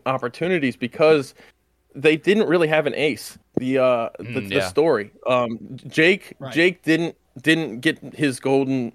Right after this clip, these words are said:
Speaker 1: uh, overs very often.
Speaker 2: Mm-hmm.
Speaker 1: And so a lot fell on Jack's, uh, shoulders, on Audio Jack's shoulders, and I thought he was,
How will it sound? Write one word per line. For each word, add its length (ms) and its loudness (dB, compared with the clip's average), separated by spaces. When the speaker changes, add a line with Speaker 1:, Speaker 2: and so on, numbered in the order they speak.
Speaker 1:
uh, 60 0
overs 480 2
very 280 2
often. 440 -2
Speaker 2:
Mm-hmm. 180 -8
Speaker 1:
And 280 -2
so 260 2
a 40 2
lot 360 2
fell 260 2
on 380 -2
Jack's, 540 -4
uh, 320 -2
shoulders, 520 0
on 140 0
Audio 360 0
Jack's 300 -2
shoulders, 440 -2
and 120 -4
I 120 0
thought 200 0
he 120 -2
was, 200 -6